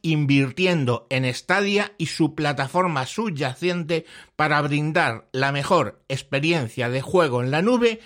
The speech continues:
para nuestros socios y la comunidad de jugadores". Esta ha sido la vers-, la visión de Stadia desde el principio.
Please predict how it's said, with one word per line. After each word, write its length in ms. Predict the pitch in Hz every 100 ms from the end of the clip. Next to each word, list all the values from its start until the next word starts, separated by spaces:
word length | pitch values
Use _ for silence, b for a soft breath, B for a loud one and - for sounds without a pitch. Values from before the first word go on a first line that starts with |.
| B B B
para 240 | - 147 139
nuestros 480 | 202 220 - 147 -
socios 600 | - 185 185 185 190 - B B B
y 100 | 156
la 160 | 151 135
comunidad 680 | 135 139 135 147 190 214 - _ _ _
de 380 | 139 139 220 226
jugadores". 840 | - - 143 131 139 101 95 - _ -
Esta 300 | 165 - 135
ha 20 |
sido 400 | - 143 104 - b b
la 180 | 117 117
vers-, 260 | 123 127 -
la 280 | 131 131 -
visión 560 | 120 131 - 165 120 110
de 100 | 131
Stadia 400 | - 208 202 190
desde 240 | 180 165
el 80 | 170
principio. 560 | 156 151 139 110 104